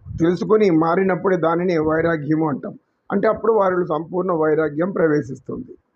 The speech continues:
వైరాగ్యం వల్ల ఏం ప్రయోజనం? సత్యం గ్రహించారు. వారికి ఉన్నటువంటి కర్మలన్నీ కూడా తుడిచిపెట్టుకొని పోయినట్టు అనిపిస్తుంది. ఏం చేస్తారు? స-,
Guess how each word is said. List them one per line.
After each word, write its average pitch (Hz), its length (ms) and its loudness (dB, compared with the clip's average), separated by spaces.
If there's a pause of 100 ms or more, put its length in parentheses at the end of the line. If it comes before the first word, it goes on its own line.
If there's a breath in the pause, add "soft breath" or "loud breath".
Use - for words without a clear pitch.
(220)
వైరాగ్యం 208 500 0
వల్ల 208 160 2
ఏం 190 180 0
ప్రయోజనం? 175 720 0
సత్యం 190 340 -2
గ్రహించారు. 147 540 0
వారికి 170 880 -4 (440)
ఉన్నటువంటి 170 1000 0
కర్మలన్నీ 170 840 0
కూడా 165 680 0 (640)
తుడిచిపెట్టుకొని 180 680 0
పోయినట్టు 156 460 -2
అనిపిస్తుంది. 139 680 -4 (340)
ఏం 170 140 4 (120)
చేస్తారు? 165 680 -2 (800)
స-, - 260 -10